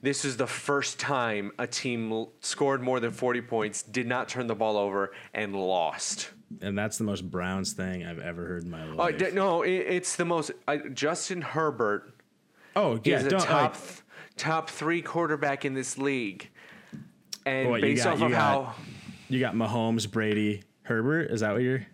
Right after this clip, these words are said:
Speaker 2: I mean, in no particular order?
Speaker 1: I, n-, I think it is Allen. I think nobody's throwing the football better right now.
Speaker 2: Sure. I, I mean, like,
Speaker 1: I
Speaker 2: I
Speaker 1: think it's
Speaker 2: it
Speaker 1: Herbert and then Mahomes. Herbert has been
Speaker 2: Interesting.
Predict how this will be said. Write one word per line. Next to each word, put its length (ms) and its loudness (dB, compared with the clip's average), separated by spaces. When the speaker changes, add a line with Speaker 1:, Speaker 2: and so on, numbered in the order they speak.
Speaker 2:
I 80 0
mean, 160 2
in 100 4
no 120 4
particular 400 0
order? 280 0
Speaker 1:
I, 40 -4
n-, 100 -2
I 120 0
think 280 -6
it 100 0
is 220 -4
Allen. 460 -2
I 80 0
think 160 -2
nobody's 480 0
throwing 500 0
the 80 0
football 440 0
better 280 0
right 220 -2
now. 180 -6
Speaker 2:
Sure. 500 -2
I, 140 0
I 100 2
mean, 120 2
like, 120 4
Speaker 1:
I 120 4
Speaker 2:
I 20 0
Speaker 1:
think 220 -2
it's 180 2
Speaker 2:
it 60 -2
Speaker 1:
Herbert 520 0
and 180 -2
then 180 -2
Mahomes. 720 -6
Herbert 400 0
has 280 -2
been 520 2
Speaker 2:
Interesting. 640 -4